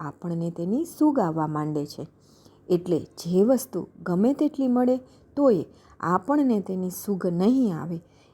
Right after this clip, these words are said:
એવી વસ્તુ આપણે મેળવવી જોઈએ. એવી કદી પણ સૂગ આવે નહીં એવી વસ્તુ એક જ છે અને તે ભગવાન. રાજા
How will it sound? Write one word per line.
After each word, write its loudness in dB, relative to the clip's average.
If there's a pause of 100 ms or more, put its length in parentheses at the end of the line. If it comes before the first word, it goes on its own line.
એવી 6
વસ્તુ -2
આપણે -2
મેળવવી 0
જોઈએ. -6 (800)
એવી 2 (260)
કદી 4
પણ -6 (120)
સૂગ -4
આવે 0
નહીં -4 (200)
એવી 4
વસ્તુ -4
એક 0
જ -4
છે -12 (380)
અને -2
તે 2 (380)
ભગવાન. -2 (1700)
રાજા 2